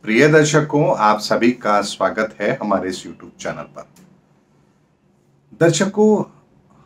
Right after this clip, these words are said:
हमारे एक दर्शक ने एक प्रश्न किया था। प्रश्न क्या था कि आजकल आप ऐसी बातें हमें बता रहे हैं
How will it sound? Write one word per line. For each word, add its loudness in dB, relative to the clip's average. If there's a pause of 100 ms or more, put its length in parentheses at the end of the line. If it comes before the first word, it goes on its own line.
(120)
हमारे 4 (140)
एक -4 (640)
दर्शक 0
ने 4
एक -6
प्रश्न 0
किया -6
था। -18 (1080)
प्रश्न 2
क्या -2
था -6 (1000)
कि -2
आजकल 4
आप 0
ऐसी 0
बातें 2 (380)
हमें 0
बता 0
रहे 0
हैं -4